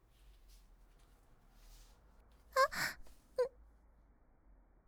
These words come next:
これって、いいってこと？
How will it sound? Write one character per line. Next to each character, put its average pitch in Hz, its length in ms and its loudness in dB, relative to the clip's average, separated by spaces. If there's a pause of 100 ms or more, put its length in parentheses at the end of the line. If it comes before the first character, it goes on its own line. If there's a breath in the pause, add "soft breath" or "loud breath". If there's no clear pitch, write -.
こ 523 100 4
れ 508 60 6 (180)
っ - 40 -4 (320)
て、 508 80 4 (1200 loud breath)
い 453 80 6
い 480 40 10
っ - 100 -2
て 440 140 4
こ 392 200 -2
と？ - 140 2